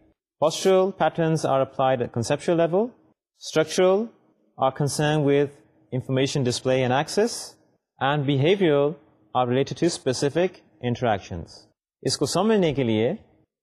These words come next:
ہم ایک ایگزامپل دیتے ہیں۔ تو اکثر آپ نے دیکھا ہوگا کہ ای میل پروگرامز، ان کا ایک خاص ڈیزائن ہوتا ہے، ان کا خاص ایک اسٹرکچرل پیٹرن ہوتا ہے،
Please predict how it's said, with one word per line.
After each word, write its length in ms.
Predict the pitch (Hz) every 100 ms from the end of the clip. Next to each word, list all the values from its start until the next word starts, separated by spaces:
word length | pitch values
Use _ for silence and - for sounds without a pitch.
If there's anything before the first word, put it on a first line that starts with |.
| _
ہم 120 | 127 131
ایک 120 | 127
ایگزامپل 460 | 113 120 120 139
دیتے 240 | 131 131 139
ہیں۔ 140 | 160 247 _ _ _ _ _
تو 160 | 127 -
اکثر 240 | 139 202
آپ 180 | 175 165
نے 60 | 151
دیکھا 260 | 143 147
ہوگا 260 | 131 120 135
کہ 240 | 139 147 -
ای 200 | 135 151
میل 380 | 175 170 165 160
پروگرامز، 800 | - 127 120 123 165 185 - - _ _ _
ان 100 | 135
کا 100 | 143
ایک 100 | 135
خاص 300 | - 120 123
ڈیزائن 340 | 120 113 117
ہوتا 260 | 107 87 80
ہے، 120 | 87 98 _ _ _ _
ان 180 | 127 160
کا 80 | 175
خاص 400 | - 139 143 170
ایک 80 |
اسٹرکچرل 520 | 170 - 131 - 151 214 - _ _
پیٹرن 260 | 123 117 131
ہوتا 280 | 123 123
ہے، 60 | 131